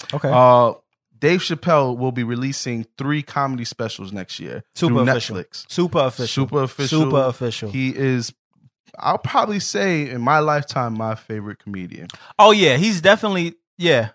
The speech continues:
Speaker 1: of, of, of our generation,
Speaker 2: Yeah.
Speaker 1: absolutely. He's
Speaker 2: Yeah.
Speaker 1: top, he's top five,
Speaker 2: I'm,
Speaker 1: top three.
Speaker 2: I'm putting him past, uh,
Speaker 1: We don't
Speaker 2: Kevin
Speaker 1: have a
Speaker 2: Hart.
Speaker 1: lot. Oh, yeah, we don't have a lot of comedians in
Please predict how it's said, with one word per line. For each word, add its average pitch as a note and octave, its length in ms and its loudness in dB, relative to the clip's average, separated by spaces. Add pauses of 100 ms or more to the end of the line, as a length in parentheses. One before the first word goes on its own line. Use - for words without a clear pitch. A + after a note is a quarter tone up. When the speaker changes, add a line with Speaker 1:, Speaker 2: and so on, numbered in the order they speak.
Speaker 1:
of, D3 220 4
of, D#3+ 300 4
of D#3+ 300 10
our F3+ 240 10
generation, F3+ 680 0
Speaker 2:
Yeah. - 80 -4
Speaker 1:
absolutely. C3 600 -2
He's E3+ 120 -4
Speaker 2:
Yeah. - 60 -6
Speaker 1:
top, D3 220 4
he's G#3 160 -6
top F3 360 2
five, C3 340 4
Speaker 2:
I'm, A#2+ 100 0
Speaker 1:
top C#3+ 280 4
three. C3 320 -4
Speaker 2:
I'm B2+ 200 0
putting B2+ 300 -4
him A#2 100 -4
past, G2+ 540 -6
uh, G2 80 -8
Speaker 1:
We C4 80 0
don't E4+ 140 -2
Speaker 2:
Kevin - 160 -2
Speaker 1:
have D4 120 -2
a C#4 60 4
Speaker 2:
Hart. B3+ 120 -4
Speaker 1:
lot. C4+ 220 2
Oh, A4+ 180 10
yeah, G#3+ 300 2
we F#3+ 120 0
don't E4+ 160 2
have D#4+ 160 6
a B3 60 6
lot G#3 600 2
of F#3+ 80 -4
comedians F#3+ 640 -6
in D#3+ 100 -4